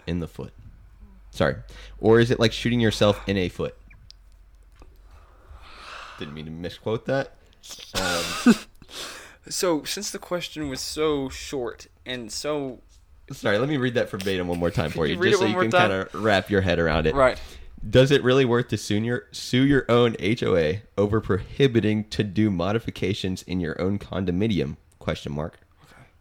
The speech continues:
Speaker 1: Or is it like shooting yourself in a foot?
Speaker 2: Okay.
Speaker 1: Question mark.
Speaker 2: Hmm.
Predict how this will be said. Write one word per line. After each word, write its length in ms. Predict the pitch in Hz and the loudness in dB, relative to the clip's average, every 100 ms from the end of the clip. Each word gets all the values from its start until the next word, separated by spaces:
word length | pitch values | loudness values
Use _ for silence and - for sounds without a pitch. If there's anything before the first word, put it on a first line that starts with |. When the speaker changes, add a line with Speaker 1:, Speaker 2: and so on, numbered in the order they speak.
| _ | _
Speaker 1:
Or 480 | 104 135 101 87 110 _ - | 2 6 6 6 0 _ -4
is 160 | 101 | 0
it 140 | 110 - | 2 2
like 160 | 98 | 0
shooting 340 | - 135 127 120 | 0 -2 0 2
yourself 400 | 101 - 101 - - | 2 4 4 4 0
in 120 | 90 | 0
a 100 | 85 | 0
foot? 260 | - 80 - _ - - - - | 0 -2 -4 _ -20 -20 -20 -18
Speaker 2:
Okay. 140 | - - | -16 -6
Speaker 1:
Question 300 | 78 - 67 | -6 -4 -8
mark. 160 | - - - - - | -10 -14 -20 -20 -8
Speaker 2:
Hmm. 420 | 170 160 127 110 | -2 0 0 -4